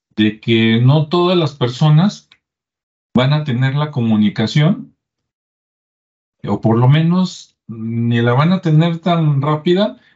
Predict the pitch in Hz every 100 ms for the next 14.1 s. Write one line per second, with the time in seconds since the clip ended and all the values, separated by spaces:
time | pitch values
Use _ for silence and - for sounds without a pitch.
0 | _ 117 120 117 117 143 160 139 131 139
1 | 139 151 131 135 - - 127 170 175 147
2 | - _ _ _ _ _ _ _ - -
3 | 127 131 139 147 143 - 120 - _ _
4 | 131 127 143 147 147 143 - 110 101 98
5 | 95 92 90 90 92 95 113 127 - 110
6 | 104 120 202 - _ _ _ _ _ -
7 | 92 - 104 98 123 120 95 76 _ _
8 | _ _ _ 101 104 104 135 131 135 110
9 | - 127 123 143 123 127 139 139 143 -
10 | 120 - 135 - 151 170 160 208 220 -
11 | _ - _ - 123 135 151 190 208 -
12 | 151 147 175 160 175 170 160 135 123 147
13 | 156 156 110 117 151 156 143 156 151 -